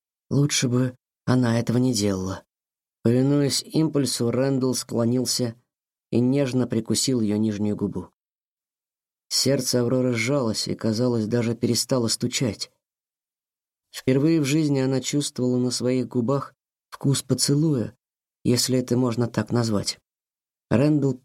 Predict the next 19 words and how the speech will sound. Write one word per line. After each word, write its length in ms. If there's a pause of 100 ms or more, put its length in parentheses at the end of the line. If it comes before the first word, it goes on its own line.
(140)
покусывал 640
её 200
губы, 440 (420)
делая 380
это 260
с 100
такой 360
нежностью, 720 (420)
что 240
где-то 320
глубоко 480
в 80
душе 520 (760)
Аврора 480
призналась, 600
что 240
ей 400
это 460 (280)
нравится. 600